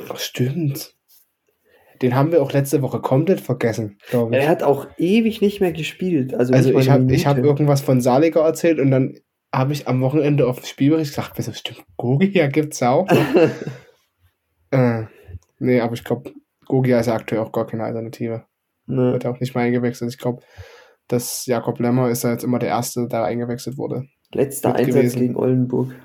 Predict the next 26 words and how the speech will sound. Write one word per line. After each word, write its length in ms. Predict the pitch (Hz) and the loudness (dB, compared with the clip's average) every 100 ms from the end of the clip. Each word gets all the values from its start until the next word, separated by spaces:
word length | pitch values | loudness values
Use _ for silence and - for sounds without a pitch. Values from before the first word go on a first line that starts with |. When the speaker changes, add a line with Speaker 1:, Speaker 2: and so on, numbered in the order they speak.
| _ - - _ _ _ _ _ _ | _ -20 -20 _ _ _ _ _ _
Speaker 1:
Ja, 420 | 127 117 117 117 - | -4 -2 -4 -6 -10
das, 240 | - - | -16 -14
und 280 | - 120 120 | -4 -4 2
da 180 | 127 123 | 2 4
auch 240 | 113 120 | 2 0
nicht 180 | 127 120 | -4 -2
sonderlich 420 | 127 120 117 113 | -4 -2 -4 -4
gut, 360 | - - 135 - | -2 2 2 0
also 320 | 113 113 131 _ _ - _ - - - - _ _ _ 123 | -8 -8 -10 _ _ -20 _ -20 -20 -20 -20 _ _ _ -2
dementsprechend, 840 | 120 135 - 117 113 113 107 110 _ _ - - | 0 0 -2 -4 -4 -6 -8 -10 _ _ -20 -16
ja. 200 | 139 139 _ _ _ _ _ _ _ _ _ _ - - - - | -14 -14 _ _ _ _ _ _ _ _ _ _ -20 -20 -20 -12
A 120 | 113 | -12
K 180 | - 113 | -8 -4
G 120 | 123 | -4
Gogia. 420 | 117 110 107 110 - _ | -4 -8 -8 -10 -16 _
Naja, 340 | 139 123 107 - _ | 0 0 0 -8 _
gut. 240 | - - - _ _ - _ _ _ | -18 -16 -20 _ _ -20 _ _ _
Nee, 200 | 135 143 | 4 4
aber 280 | 131 120 120 - | 4 0 -4 -4
Speaker 2:
<laughs> 60 | |
Speaker 1:
wie 100 | 123 | -6
gesagt, 380 | 123 113 110 - | -4 -2 -6 -4
Conte 300 | 123 113 117 | -6 -2 -2
mit 160 | 117 117 | -2 -4
fünften 340 | 123 123 127 | -6 -6 -6
Gelben 320 | 120 117 - | -4 -2 -4